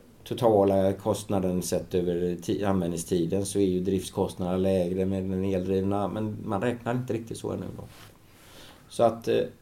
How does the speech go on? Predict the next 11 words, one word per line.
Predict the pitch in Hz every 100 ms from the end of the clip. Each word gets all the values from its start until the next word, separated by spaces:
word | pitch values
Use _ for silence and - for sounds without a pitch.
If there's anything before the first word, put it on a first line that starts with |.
| 117 110 107 110
det | 117
är | 127
ju | 120
en, | 113 113
en, | 113 110 -
en | 113 123
utmaning | 127 123 113 95 117 123
att | 117 120
få | - 120 113 - - -
ge | 113 120 113
bra | 90 147 107 80 65 71